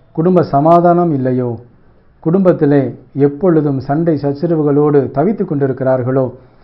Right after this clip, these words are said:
இன்று அவர்களின் மீது உமது பரிசுத்தமுள்ள கரம் இறங்கி அவர்கள் ஒவ்வொருவரையும் நீர் மனம் மாற்ற ஒப்பு கொடுத்து செபிக்கிறோம் அப்பா.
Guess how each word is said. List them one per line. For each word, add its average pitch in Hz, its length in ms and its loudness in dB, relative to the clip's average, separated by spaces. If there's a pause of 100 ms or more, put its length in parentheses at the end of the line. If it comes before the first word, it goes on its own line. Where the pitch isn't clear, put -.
(200)
இன்று 175 460 2
அவர்களின் 151 520 2
மீது 139 440 -2 (400)
உமது 170 220 4
பரிசுத்தமுள்ள 175 800 0
கரம் 139 300 0
இறங்கி 135 520 -2 (320)
அவர்கள் 139 360 2
ஒவ்வொருவரையும் 160 680 2
நீர் 127 180 -2
மனம் 139 280 0
மாற்ற 131 520 -4 (100)
ஒப்பு 139 240 -4
கொடுத்து 151 300 -2
செபிக்கிறோம் 160 580 -2
அப்பா. 120 380 -4